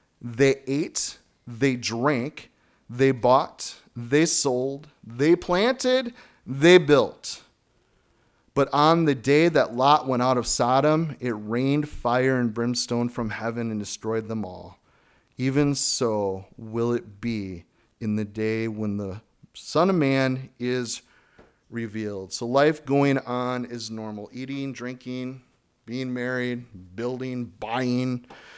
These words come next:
before ruin. Before ruin, the rapture is gonna happen. Are you rapture ready, guys? Have you put your faith in Christ? You see, Noah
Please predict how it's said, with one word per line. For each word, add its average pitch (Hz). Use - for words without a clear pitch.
before 151
ruin. 120
Before 156
ruin, 147
the 117
rapture 113
is 110
gonna 104
happen. 98
Are 117
you 131
rapture 113
ready, 95
guys? -
Have 104
you 104
put 135
your 120
faith 107
in 104
Christ? -
You 120
see, 135
Noah 151